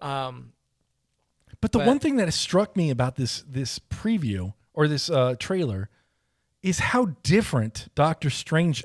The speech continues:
Speaker 2: acts. He acts like he is not himself,
Speaker 1: I
Speaker 2: but then
Speaker 1: have
Speaker 2: he
Speaker 1: a theory.
Speaker 2: also, uh, okay, uh, and, um, he doesn't act like himself. He acts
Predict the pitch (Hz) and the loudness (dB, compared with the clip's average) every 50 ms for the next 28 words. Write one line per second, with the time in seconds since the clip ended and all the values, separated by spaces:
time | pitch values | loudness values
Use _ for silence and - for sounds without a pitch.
0 | - - 127 131 113 90 - - - - - - - _ _ _ _ _ _ _ | -6 -4 -2 -2 -2 -4 -6 -10 -10 -10 -10 -12 -14 _ _ _ _ _ _ _
1 | _ _ _ - 196 208 208 - 175 185 247 277 - - - 196 185 - 208 202 | _ _ _ -4 -2 -2 0 0 0 0 0 0 -2 0 0 0 0 2 2 2
2 | 196 165 135 143 147 151 175 220 233 226 233 208 - - 139 117 113 123 143 - | 2 2 2 4 4 4 4 4 4 4 4 4 2 2 2 2 2 0 -2 -4
3 | - - - - - 139 139 180 180 - 269 294 320 277 - - 180 208 247 269 | -10 -20 -20 -10 -6 0 2 2 4 4 4 4 4 2 2 4 6 6 6 6
4 | 254 - - 233 220 202 - - - _ _ - 160 156 156 156 170 165 - 165 | 2 2 4 4 4 4 2 -2 -10 _ _ 0 2 4 4 4 2 0 2 2
5 | 160 196 226 185 - - 160 156 156 151 151 151 143 - - 127 160 - - _ | 2 0 0 -4 -6 0 2 4 6 6 6 4 2 0 -8 -18 -20 -20 -20 _
6 | _ _ _ _ _ _ _ _ 175 156 156 151 151 139 156 151 143 139 135 131 | _ _ _ _ _ _ _ _ -2 -2 0 0 0 2 2 2 4 4 2 2
7 | 123 113 - _ _ _ _ _ _ _ - - 214 180 143 - 190 220 233 277 | -2 -4 -8 _ _ _ _ _ _ _ -10 -6 -6 -2 2 2 2 4 2 0
8 | 214 170 180 170 170 - - 170 160 156 - 160 139 120 - - 120 101 101 123 | -4 0 0 0 0 0 2 0 0 2 2 2 0 0 0 -2 -4 -4 -4 -6
9 | 143 - - _ _ _ _ _ _ _ _ - 180 160 - - 175 175 214 233 | -8 -10 -18 _ _ _ _ _ _ _ _ -8 -8 -8 -6 0 0 0 0 0
10 | - - - - - - | -2 -4 -6 -6 -6 -8